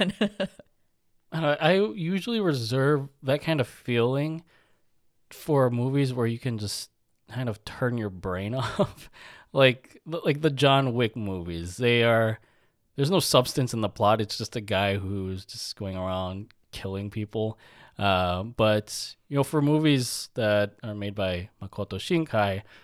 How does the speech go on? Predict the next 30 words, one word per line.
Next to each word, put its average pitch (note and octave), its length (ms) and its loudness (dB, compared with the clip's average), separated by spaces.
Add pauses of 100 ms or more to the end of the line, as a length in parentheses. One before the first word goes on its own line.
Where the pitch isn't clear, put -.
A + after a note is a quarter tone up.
(200)
I A2+ 60 -2
would G#2 100 0
expect G#2+ 340 -6
a G#2+ 40 -4
little G2+ 180 -4
bit F#2+ 200 -4
more A2 440 0
out F2+ 180 -4
of E2+ 140 -16
them. E2 300 -14 (360)
Uh, F#2 400 -2
so G2 520 -4 (460)
I C3+ 100 -2
know C3 160 2 (160)
we've B2+ 160 -4
only C3 200 2
watched A2 480 0 (200)
three B2 200 0
of G#2+ 100 -2
his G2 160 -4
movies F#2 240 -8
so F#2+ 160 -4
far, F#2+ 480 -4 (140)
those F#2 160 -10
being F#2+ 520 -8
Your B2 260 -2
Name, B2 380 -2 (380)
Weathering G#2+ 320 0
with G2 180 -8
You, G#2 360 -2